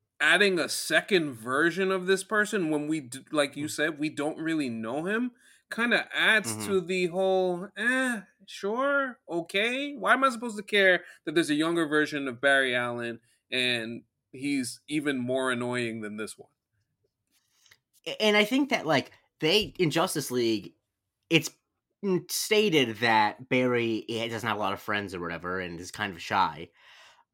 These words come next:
Speaker 2: But the way that Ezra plays Barry in this feels like in Justice League, it's like, "Oh, I'm someone, I don't have a lot of friends, I don't, I don't socialize well."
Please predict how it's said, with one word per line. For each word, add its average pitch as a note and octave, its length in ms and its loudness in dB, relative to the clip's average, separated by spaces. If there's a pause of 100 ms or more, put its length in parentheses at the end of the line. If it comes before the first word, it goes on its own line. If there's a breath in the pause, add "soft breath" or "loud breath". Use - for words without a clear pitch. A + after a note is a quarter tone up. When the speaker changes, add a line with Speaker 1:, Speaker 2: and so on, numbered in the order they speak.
(280)
Speaker 2:
But F3 240 6
the D3+ 260 4
way A3+ 360 6
that F3 200 2
Ezra C3+ 380 4
plays B2+ 580 2
Barry A2+ 480 0
in A2 160 -4
this B2 400 -2
feels D3 540 4
like A2 460 -2 (1200)
in A3+ 120 8
Justice B3 240 6
League, G#3 140 8
it's E3 80 4
like, - 180 6
"Oh, D#3+ 300 10
I'm C3+ 280 8
someone, B2+ 220 2
I A#2+ 40 4
don't A#2+ 120 0
have A#2 120 2
a - 20 -8
lot G#2+ 140 0
of F#2+ 40 -10
friends, G#2+ 340 -4
I G2+ 120 0
don't, G#2 200 -6
I A2 80 -4
don't G#2 140 -6
socialize F#2+ 360 -10
well." F2+ 220 -10